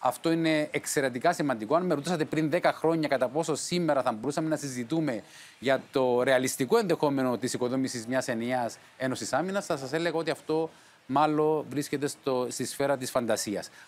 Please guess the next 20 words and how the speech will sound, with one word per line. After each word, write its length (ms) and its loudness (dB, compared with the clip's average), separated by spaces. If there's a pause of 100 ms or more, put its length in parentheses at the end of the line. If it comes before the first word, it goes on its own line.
Όμως 380 0
έχουμε 300 0
προχωρήσει. 640 0 (180)
Επαναλαμβάνω, 800 2 (220)
το 120 2 (120)
Brexit 400 2 (460)
ήταν 520 2
μια, 480 2 (100)
ε, 80 0 (200)
ένα 260 4
ορόσημο 420 2
που 200 -2
βοήθησε 640 0 (320)
εξελεκτι-, 640 -2
εξελικτικά 600 -2
την 140 -6
κατάσταση. 640 -2 (440)
Η, 460 2
ε, 240 2
η 220 0